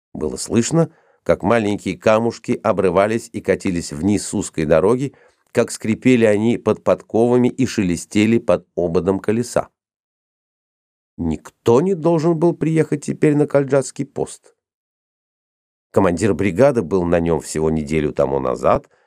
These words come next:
и проехал в Джаркент, где теперь разгар весенних смотров и скачек.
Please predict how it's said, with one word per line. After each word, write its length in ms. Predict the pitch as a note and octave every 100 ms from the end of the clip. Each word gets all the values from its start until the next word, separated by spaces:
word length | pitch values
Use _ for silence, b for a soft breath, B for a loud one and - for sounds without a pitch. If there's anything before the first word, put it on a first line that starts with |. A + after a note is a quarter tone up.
| _ _ _ _ -
и 320 | E2+ D2 C2 _
проехал 460 | - D#2+ D2+ - C#2
в 100 | C#2+
Джаркент, 680 | D2 C2 - E2+ A2 C#3+ _ _
где 220 | E2+ F2+ B2+
теперь 400 | C3+ - C#3 -
разгар 420 | A2 A2+ G#2+ A#2
весенних 580 | A#2 A2+ - A#2+ A#2 A#2
смотров 560 | - A2 A2 G#2 G2+ A2
и 60 |
скачек. 680 | F#2 - G#2+ F#2 G2+ -